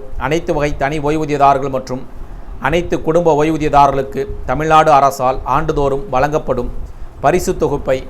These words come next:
ஐந்நூறு ரூபாயிலிருந்து ஆயிரம் ரூபாயாக இனி உயர்த்தி வழங்கப்படும். இந்த உயர்வால் சுமார் நான்கு லட்சத்து எழுபத்து ஓராயிரம் ஓய்வூதியதாரர்கள் மற்றும் குடும்ப ஓய்வூதியதாரர்கள் பயன்பெறுவார்கள். இதனால் அரசிற்கு ஏற்படும் கூடுதல் செலவினம் சுமார் இருபத்தி நான்கு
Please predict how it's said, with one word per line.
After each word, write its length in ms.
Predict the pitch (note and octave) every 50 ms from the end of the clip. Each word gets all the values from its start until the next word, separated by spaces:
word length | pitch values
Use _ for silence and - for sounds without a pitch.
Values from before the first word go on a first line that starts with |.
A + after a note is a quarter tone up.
| - - C3+ C3+
ஐந்நூறு 300 | D3+ E3 E3+ E3+ E3+ D#3 D3+ D3
ரூபாயிலிருந்து 520 | D3+ D3 D#3 D#3 D3 C#3 C3+ C3 B2+ C3 C#3 - - B2+
ஆயிரம் 280 | C3+ D#3 D#3 D#3 D3+ D3 D3
ரூபாயாக 360 | D3 D3 D#3 D3+ D3 C#3+ C3+ C#3+ C3
இனி 140 | B2+ C3 C3+ C3 - B2
உயர்த்தி 260 | C3 D3+ D#3 - - C#3+ B2
வழங்கப்படும். 460 | A#2+ B2+ A#2+ B2 - - G#2+ G2+ G2+ - - - - - - - - - - - - - - - - D3
இந்த 120 | D#3+ D#3+ D#3+ D3+
உயர்வால் 380 | D#3+ E3+ F3 E3+ D#3 D3+ D3+ - - -
சுமார் 280 | D3 D3 D3 D3 D3+ - - B2 A#2+
நான்கு 300 | B2+ D3 E3+ E3+ D#3+ E3+ E3
லட்சத்து 380 | D#3 D#3+ D#3+ D3 - - C#3+ C#3+ C3 - - - - - - - - - C#3+
எழுபத்து 320 | E3+ E3+ F3 F3 F3 E3+ D3 C#3+
ஓராயிரம் 360 | D3+ D3+ D3+ D3 D3 C#3+ C#3+ C#3 B2+ C3+
ஓய்வூதியதாரர்கள் 600 | D#3+ E3 E3 D#3 D#3+ D#3 D3+ D3 D3 C#3+ C#3+ C#3+ C3+
மற்றும் 260 | C3 - C#3 C3+ - - -
குடும்ப 280 | D3+ E3+ F3 E3+ D#3+ C#3
ஓய்வூதியதாரர்கள் 720 | D3 D#3+ D#3+ D#3 D#3 D#3 D3 C#3 C#3 C3+ C3 B2+ D3+ - -
பயன்பெறுவார்கள். 640 | C3 C3+ B2+ B2 A#2+ A2+ A2 G#2+ G2 G2+ G2 - - - - - - - - - - - - - - - - C#3
இதனால் 320 | D#3 D#3+ D#3+ D#3 D#3+ E3 C#3+ C#3
அரசிற்கு 460 | D3 E3 D#3 - D#3+ C#3+ - - D#3+ D3 D3 D#3
ஏற்படும் 340 | D3 - D3+ C#3 C#3 - - - - - -
கூடுதல் 380 | D3+ E3 F3 E3+ E3 E3+ D#3+ -
செலவினம் 400 | D3 D3 C#3 C#3 C3+ C#3 C#3+ - - -
சுமார் 300 | C#3 C#3 C3+ C#3 - - - - - - - - - - C#3 D3
இருபத்தி 300 | D#3+ F#3 F3+ F3+ E3+ D#3+
நான்கு 220 | D#3 D3+ D3+ C#3+